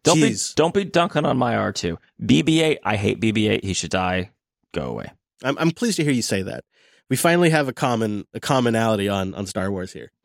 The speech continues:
Speaker 1: B B eight is the worst. Like, everybody says Jar Jar's bad. What did B B eight do? Other than, like, overeat on, uh, Popeye's chicken and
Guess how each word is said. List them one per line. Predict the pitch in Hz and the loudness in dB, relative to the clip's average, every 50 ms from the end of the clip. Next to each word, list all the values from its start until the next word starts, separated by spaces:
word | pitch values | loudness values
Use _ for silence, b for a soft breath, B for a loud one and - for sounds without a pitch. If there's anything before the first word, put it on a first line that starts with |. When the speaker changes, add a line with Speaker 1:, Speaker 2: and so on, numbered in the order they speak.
| - | 0
Speaker 1:
B | - 123 151 | 2 4 4
B | 190 208 208 | 6 4 2
eight | 208 202 - | 2 0 0
is | - 139 - | -2 0 0
the | 117 | 0
worst. | 120 104 113 110 - - - | 0 2 2 2 2 0 -2
Like, | - 107 - - | -4 -4 -2 -2
everybody | - 147 196 185 208 196 | -2 -2 -2 0 0 -2
says | - - 127 127 | 0 0 -2 -2
Jar | - - 101 92 104 | 0 0 0 0 2
Jar's | 104 123 139 127 | 2 2 0 0
bad. | - 131 131 139 151 156 - _ B B B B B B | 0 0 0 2 0 0 -2 _ B B B B B B
What | - 220 | 2 2
did | 233 214 | 2 4
B | 185 214 196 | 0 0 2
B | - - 170 | 4 2 2
eight | 170 156 - | 2 0 -2
do? | - 98 80 57 - - _ _ _ _ _ _ _ _ _ - | -2 -4 -4 -4 -6 -12 _ _ _ _ _ _ _ _ _ 0
Other | 127 123 127 | 2 2 4
than, | 120 139 135 127 | 2 2 2 2
like, | 120 113 110 110 - - - _ _ _ _ _ _ - | 2 2 2 0 -2 -4 -20 _ _ _ _ _ _ 2
overeat | 95 110 107 107 104 107 110 113 - | 4 4 6 6 4 4 4 2 2
on, | 87 98 92 90 87 | 0 -2 0 0 0
uh, | 87 85 82 82 85 - _ _ _ - - | 0 0 0 -2 -2 -4 _ _ _ -6 -4
Popeye's | - 90 - - - 107 101 - 98 98 98 - | -4 -4 -4 -2 -2 -2 0 0 0 0 0 -2
chicken | - - - 110 - 95 85 80 78 82 87 - b b b b b b b b | -4 -2 -2 -2 -2 -2 -4 -4 -4 -4 -6 -8 b b b b b b b b
and | - - 90 90 85 85 80 - - | -8 -6 -4 -4 -6 -6 -6 -8 -10